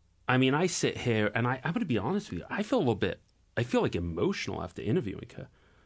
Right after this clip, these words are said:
Like, look at the gratitude. Like, you and I are healthy individuals, have perfectly working kidneys, and we're sitting here drinking wine right now as we're doing this, this conversation. But,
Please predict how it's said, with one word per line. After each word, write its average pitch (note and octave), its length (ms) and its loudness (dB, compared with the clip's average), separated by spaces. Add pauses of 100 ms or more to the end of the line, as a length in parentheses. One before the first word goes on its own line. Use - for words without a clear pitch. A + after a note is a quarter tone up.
(180)
Like, C#3 300 2 (180)
look G3 180 2
at D#4+ 80 0
the - 80 2
gratitude. B2+ 640 -2
Like, G2+ 160 -2
you E3+ 140 0
and B3 80 2
I G#3 100 2
are G2+ 140 2
healthy - 340 0
individuals, G2 640 -4 (320)
have A#2+ 160 -2
perfectly G3 420 2
working G2+ 520 0 (440)
kidneys, F2 500 -4 (760)
and B2+ 260 6
we're C#3 100 4
sitting A#3 280 2
here B2+ 140 0
drinking G#2+ 380 0
wine A2 280 2
right E2 200 -4
now D#2+ 160 -10
as E2 120 -6
we're F#2+ 80 -2
doing F2+ 260 0
this, E2+ 380 -6
this F#2+ 200 -8
conversation. F2+ 840 -4
But, G#2 300 0